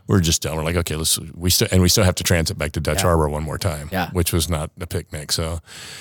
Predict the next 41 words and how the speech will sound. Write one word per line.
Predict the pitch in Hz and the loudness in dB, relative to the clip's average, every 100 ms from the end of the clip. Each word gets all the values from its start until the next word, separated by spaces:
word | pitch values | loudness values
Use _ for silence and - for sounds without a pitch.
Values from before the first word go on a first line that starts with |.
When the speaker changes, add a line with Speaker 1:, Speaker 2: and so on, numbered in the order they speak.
| - - | -18 0
Speaker 1:
we | 127 | 4
make | 143 135 | 6 6
our | 117 | 6
way | 107 | 8
back | 98 90 | 6 4
to | 87 | 4
Dutch | 82 80 | 4 4
Harbor, | 80 80 80 80 | 2 4 4 4
and, | 78 82 | 4 2
uh, | 85 92 | 0 2
like, | 90 90 | 2 2
on | 104 101 | 4 6
the, | 90 98 | 4 4
on | 104 104 | 4 6
the | 92 | 6
way | 87 | 4
back, | 82 80 78 | 4 0 0
Comstate | - 85 85 80 76 | -2 0 0 -2 -2
Kodiak | 80 76 76 80 | -2 -2 -6 -4
asked | 80 80 - | -4 -2 -4
us, | 78 - | -2 -4
they | 82 | -2
said, | 78 - 76 80 | -4 -4 -6 -10
uh, | 73 - _ _ - _ - | -12 -14 _ _ -20 _ 0
or | 95 | 2
it | |
might | 92 | 4
have | 95 | 4
been | 78 | 2
the | 76 | 0
Alex | 73 76 - | 0 0 0
Haley. | 73 76 | 2 2
One, | 85 98 | 4 4
I | |
think | 90 | 2
it | 92 | 2
was | 71 | 0
Alex | 78 76 | -2 -2
Haley | - 76 76 | -2 -2 -2
asked | 78 80 | -2 -2
us. | - | -4